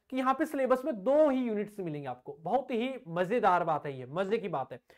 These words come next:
लेकिन अगर आप हॉर्टिकल्चर में देखोगे ना, स्कोर करना, जितना कम सिलेबस है उतना स्कोर करना डिफिकल्ट है।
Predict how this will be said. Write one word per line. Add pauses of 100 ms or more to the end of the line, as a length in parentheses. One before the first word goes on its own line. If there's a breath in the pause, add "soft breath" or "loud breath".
(220 soft breath)
लेकिन (260)
अगर
आप
हॉर्टिकल्चर
में
देखोगे
ना,
स्कोर
करना,
जितना
कम
सिलेबस
है
उतना
स्कोर
करना
डिफिकल्ट
है।